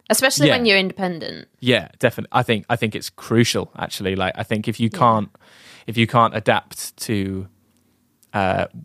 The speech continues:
Speaker 2: the way other people you work with work, then, like, you're always gonna hit roadblocks. It's all about communication at the end of the day. Like, if you can't, if you can't communicate ideas across to people because you can't put it onto a certain,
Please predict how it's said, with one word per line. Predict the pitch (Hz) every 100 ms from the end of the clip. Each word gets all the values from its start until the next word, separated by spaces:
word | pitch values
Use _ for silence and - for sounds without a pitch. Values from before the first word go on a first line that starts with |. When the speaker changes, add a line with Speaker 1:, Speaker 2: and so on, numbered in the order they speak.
| _ _ _
Speaker 2:
the | - 110
way | 104 104 101 -
other | 110 104
people | - 107 101 98
you | 95 101
work | 98 101 104 - -
with | 98 104 - - _ _ _ _ _ _ -
work, | 95 113 - -
then, | 101 92 90 - _ _ -
like, | 92 76
you're | 98 92
always | - 107 95
gonna | 107 92
hit | -
roadblocks. | 90 92 107 -
It's | 113 151
all | 151
about | 120 -
communication | 117 101 95 107 113 104
at |
the | 92
end | 95
of |
the |
day. | 90 92
Like, | 98 101
if | 107
you | 120
can't, | 113 113 104 95 _ - _ _ _ _ _ _ _ _ _ _ _ _ _
if | 139
you | 120
can't | 110 113 104 -
communicate | - 107 107 104 104
ideas | - 98 107 107
across | 95 - 110
to | -
people | - 92 92
because | 92 - 95 -
you |
can't | - 104 92 -
put | - 101
it | -
onto | 92 95 - 92
a | 90
certain, | - 95 90 92 85 87